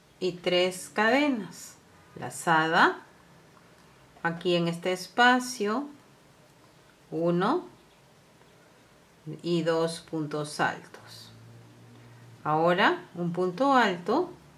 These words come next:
sobre cada punto alto de la vuelta anterior. Una vez que hemos tejido un punto alto sobre cada punto alto de la vuelta anterior,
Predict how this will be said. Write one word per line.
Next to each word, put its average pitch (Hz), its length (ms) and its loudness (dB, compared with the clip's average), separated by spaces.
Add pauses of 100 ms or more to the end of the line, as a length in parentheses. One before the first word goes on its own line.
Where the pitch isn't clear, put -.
(560)
sobre 165 420 -2
cada 180 420 4
punto 196 440 0
alto 185 540 0 (1300)
de 175 440 2
la 165 140 2
vuelta 151 360 0
anterior. 147 560 -2 (2000)
Una 170 180 0
vez 170 200 0
que 180 100 -4
hemos 175 160 -2
tejido 180 320 -2
un 170 80 -4
punto 180 320 0
alto 175 260 2
sobre 156 240 -4
cada 156 260 -2
punto 170 240 -2
alto 165 200 2
de 156 80 0
la 147 100 2
vuelta 160 240 -4
anterior, 254 520 2